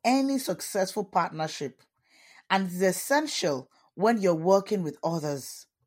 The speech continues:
When you're collaborating on a project, it's essential to trust each other and to believe that each member will complete their share of the work on time and to the best of their ability.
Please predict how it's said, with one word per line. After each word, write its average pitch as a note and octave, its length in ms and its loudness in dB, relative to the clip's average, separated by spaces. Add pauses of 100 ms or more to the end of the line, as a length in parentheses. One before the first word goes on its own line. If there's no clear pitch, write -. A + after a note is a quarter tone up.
(280)
When E4+ 220 6
you're C#4+ 80 4
collaborating F#3+ 600 6
on E3+ 100 0
a E3 60 -2
project, E3+ 640 -4
it's F3 200 -6
essential C#4 720 0
to F3+ 160 -2
trust F#3 520 0 (160)
each F#3+ 320 0
other D#3 400 0 (140)
and F#3+ 220 4
to G3+ 80 -2
believe F#3+ 580 4 (300)
that E3+ 200 2
each C4 240 -2
member G3+ 520 4
will E3 180 2
complete A3 720 -4
their D#3+ 180 2
share F#3 480 4
of D3+ 160 -2
the D#3 100 0
work E3+ 380 0 (400)
on F3 220 0
time A#3 520 2 (480)
and D4 300 6
to - 80 0
the F3+ 140 6
best F3 420 2
of D3+ 140 -2
their D3+ 180 2
ability. D3 640 -2